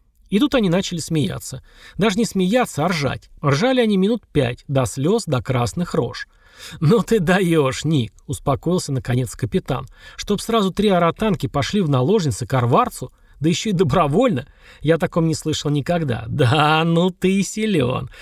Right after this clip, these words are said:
И что думаешь делать?" "Не знаю. Может, вы что посоветуете?" "Ну, если уж так приспичило, сними квартиру на станции и посели их там. Квартиру бери на третьем уровне, спокойный, престижный район.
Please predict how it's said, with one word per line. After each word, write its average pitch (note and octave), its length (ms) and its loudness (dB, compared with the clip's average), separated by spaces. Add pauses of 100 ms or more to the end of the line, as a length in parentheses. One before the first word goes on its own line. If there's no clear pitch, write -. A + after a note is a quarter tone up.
(100)
И D3+ 80 -4
что G#3 140 -2
думаешь D3+ 320 2
делать?" C#3+ 380 -2 (400)
"Не F3 240 2
знаю. C#3+ 420 0
Может, D3 260 -2
вы E3+ 120 0
что B2+ 160 -4
посоветуете?" A#2+ 720 -6 (460)
"Ну, E3 180 4
если D3+ 240 0
уж C3 100 -6
так - 200 -4
приспичило, G3 640 -2
сними D#3 280 0
квартиру C#3+ 440 0
на C#3 140 0
станции G3 440 -4
и A2 40 -6
посели C3 380 -4
их D#3 140 -4
там. A#2+ 300 -2 (480)
Квартиру A#3 400 0
бери F3 220 2
на F3 140 2
третьем F3 400 -2
уровне, B2 340 -2
спокойный, G#3 560 0
престижный C3+ 540 -4
район. B2 380 0